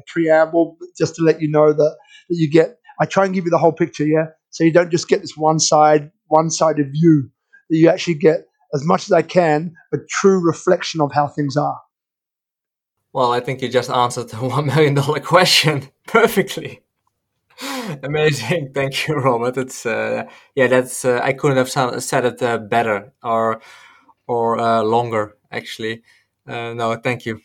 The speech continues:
Speaker 2: That reminded me of the Japanese ikigai, basically purpose and the reason why you get out of your bed every morning. Yeah, definitely. I'm not, uh, really sure what to answer, where to go from here. Normally, I would like to summarize the answer, but this is such an amazing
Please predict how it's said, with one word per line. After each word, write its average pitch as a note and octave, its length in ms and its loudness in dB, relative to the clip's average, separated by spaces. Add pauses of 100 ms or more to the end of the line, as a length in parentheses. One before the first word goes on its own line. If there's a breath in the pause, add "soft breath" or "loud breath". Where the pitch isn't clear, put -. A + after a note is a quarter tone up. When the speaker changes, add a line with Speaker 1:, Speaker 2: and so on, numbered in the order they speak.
Speaker 2:
That C3+ 80 -2
reminded C#3 440 2
me C3+ 120 0
of C3 100 2
the B2+ 80 -4
Japanese B2+ 480 -2
ikigai, A2+ 680 -2 (100)
basically A2+ 400 -4 (200)
purpose B2 440 0
and A2 300 -10 (180)
the B2+ 100 -2
reason C3 360 0
why A#2+ 140 4
you A#2 260 -2
get A2+ 220 -2
out A2 140 -2
of G#2+ 160 -8
your G#2 120 -10
bed G2+ 260 -4
every G2+ 240 -8
morning. G2+ 400 -8 (920)
Yeah, C#3+ 380 -2 (480)
definitely. D3 560 -6
I'm A#2+ 100 -4
not, C3+ 260 -6
uh, A2 100 -2
really G#2+ 180 -8
sure - 260 -8
what G#2+ 160 -4
to A2 100 -4
answer, A2+ 640 -4
where C3 340 2
to C3+ 140 -4
go B2+ 200 6
from D#3 260 -2
here. F3 220 2
Normally, C#3 280 0
I C3+ 40 4
would C#3 120 2
like C#3 180 2
to C#3+ 60 -8
summarize D#3+ 720 0
the C#3+ 180 4
answer, G3 300 4
but C3+ 120 4
this C3+ 160 -2
is B2+ 140 -10
such - 580 -8
an C#3+ 60 -6
amazing B2 640 -4